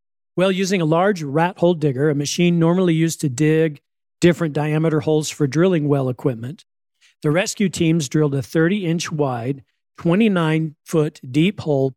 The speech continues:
parallel to the well. If the accident had occurred anywhere but in oil country, the rat hole digger may not have been available. The crews then began to do the difficult process of drilling a horizontal tunnel between the two wells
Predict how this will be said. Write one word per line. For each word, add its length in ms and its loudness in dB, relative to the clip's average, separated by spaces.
parallel 880 -2
to 120 -2
the 120 0
well. 360 -2
If 120 0
the 140 2
accident 400 0
had 120 0
occurred 320 -2
anywhere 420 2
but 220 -2
in 160 0
oil 260 2
country, 380 -2
the 120 0
rat 240 -2
hole 160 2
digger 460 0
may 120 2
not 240 0
have 80 -4
been 140 0
available. 540 -2
The 80 0
crews 340 2
then 200 0
began 400 0
to 400 2
do 140 6
the 120 2
difficult 540 0
process 480 -2
of 120 -2
drilling 380 0
a 60 0
horizontal 680 0
tunnel 300 0
between 480 0
the 100 2
two 300 0
wells 600 -2